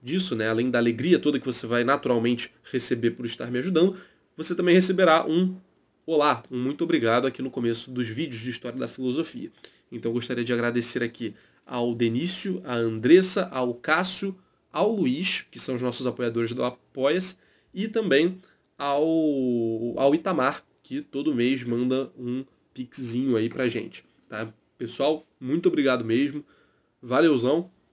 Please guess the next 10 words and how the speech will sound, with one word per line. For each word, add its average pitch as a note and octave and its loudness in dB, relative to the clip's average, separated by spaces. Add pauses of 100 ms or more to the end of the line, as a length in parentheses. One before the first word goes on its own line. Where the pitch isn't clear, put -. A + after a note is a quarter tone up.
o A#2 -8
apoio B2+ 0
de B2 -4
vocês B2+ -2
é - 2
muito E3+ -2 (240)
importante, B2+ -6
muito B2 -6
bom B2 -2
mesmo, B2 -2